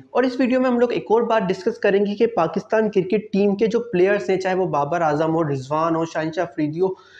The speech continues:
ये जितने भी अभी प्लेयर्स का स्क्वाड बना हुआ है, उनको मंथली पेमेंट कितनी देती है पीसीबी, ये सारी बातें आज हम लोग इस वीडियो में डिस्कस करने वाले हैं। So इस वीडियो को लास्ट तक देखना।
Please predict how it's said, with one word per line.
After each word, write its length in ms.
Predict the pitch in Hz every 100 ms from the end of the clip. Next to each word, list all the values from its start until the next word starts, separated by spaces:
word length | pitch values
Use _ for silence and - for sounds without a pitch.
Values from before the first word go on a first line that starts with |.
| - -
ये 100 | 240
जितने 400 | 240 220 254 285
भी 100 | 294
अभी 140 | 269
प्लेयर्स 380 | 262 220 202 214
का 120 | 226
स्क्वाड 380 | 220 - 185 202
बना 220 | 180 180
हुआ 120 | 175
है, 60 | 196
उनको 420 | 196 202 202 240 202
मंथली 400 | 170 156 - 208 202
पेमेंट 340 | 175 180 196 -
कितनी 340 | 196 - 202 196
देती 360 | 160 160 170
है 120 | 165
पीसीबी, 520 | 185 156 143 160 143 135 - _
ये 80 | 247
सारी 460 | 247 - 233 226 247
बातें 320 | 202 190 214
आज 300 | 185 175 -
हम 120 | 185
लोग 180 | 185 190
इस 160 | 185 175
वीडियो 220 | 165 170
में 160 | 208
डिस्कस 320 | 156 147 170 160
करने 300 | 170 151 147
वाले 200 | 143 147
हैं। 80 |
So 160 | 180 214
इस 200 | 214 -
वीडियो 200 | 180 196
को 100 | 202
लास्ट 440 | 196 147 143 143
तक 140 | 180 147
देखना। 420 | 135 131 135 123